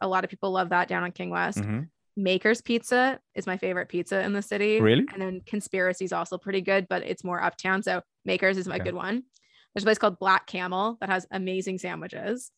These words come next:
Speaker 2: Mm-hmm.
Speaker 1: Thai is another good Thai place. Tironi, I'm always there with my girlfriends. If you want something that's, like, another Italian place that's really good, is, like, Gusto five oh one.
Speaker 2: Mm-hmm.
Speaker 1: Um, it's excellent. And then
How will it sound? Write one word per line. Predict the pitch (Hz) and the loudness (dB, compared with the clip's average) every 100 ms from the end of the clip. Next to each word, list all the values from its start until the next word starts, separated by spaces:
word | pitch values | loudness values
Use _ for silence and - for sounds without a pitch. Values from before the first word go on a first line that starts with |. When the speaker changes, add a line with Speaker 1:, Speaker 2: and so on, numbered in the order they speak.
| _ _ _ - | _ _ _ -4
Speaker 2:
Mm-hmm. | 107 | 0
Speaker 1:
Thai | 110 185 180 202 | 4 6 6 4
is | 233 196 | 4 2
another | 180 185 | -2 -2
good | 185 180 | -4 -4
Thai | 190 175 | -2 -2
place. | - 180 185 - | -2 -4 -4 -6
Tironi, | - 185 180 185 190 190 - - | -4 0 2 2 0 0 -2 0
I'm | 190 185 | 0 4
always | 180 180 185 | 4 2 0
there | 185 | -2
with | 180 | -2
my | 185 | -2
girlfriends. | 175 180 185 180 180 185 | -2 0 0 0 0 -4
If | 196 | -2
you | 196 | 0
want | 190 | 0
something | 196 185 190 | -2 -4 -4
that's, | 180 | -4
like, | 180 - _ _ _ _ - | -8 -10 _ _ _ _ -2
another | 202 185 185 | 2 4 4
Italian | 185 180 185 185 | 4 2 0 -2
place | 185 | -2
that's | 185 185 | -4 -4
really | 185 | -4
good, | 175 180 | -2 -2
is, | 170 | -2
like, | - - - | -6 -10 -4
Gusto | 190 - | -2 0
five | 196 185 175 | 2 4 4
oh | |
one. | 175 170 185 240 254 _ _ _ - | 2 0 2 2 0 _ _ _ -2
Speaker 2:
Mm-hmm. | 185 175 180 180 | 2 2 0 -6
Speaker 1:
Um, | 185 _ - | -10 _ -4
it's | 190 - - - | -4 -4 -8 -2
excellent. | 185 - 208 208 220 - _ - | -2 0 4 4 4 0 _ 0
And | 196 | 4
then | 185 185 180 | 4 4 2